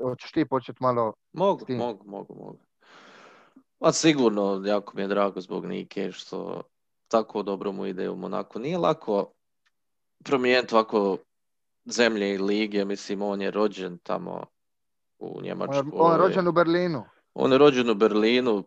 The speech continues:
Speaker 2: priča perfektno naš i on, i on i Robert isto stvarno su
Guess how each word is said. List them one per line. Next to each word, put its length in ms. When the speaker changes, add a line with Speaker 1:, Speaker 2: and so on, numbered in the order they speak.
Speaker 2:
priča 380
perfektno 680
naš 380
i 180
on, 260
i 140
on 180
i 60
Robert 380
isto 260
stvarno 380
su 340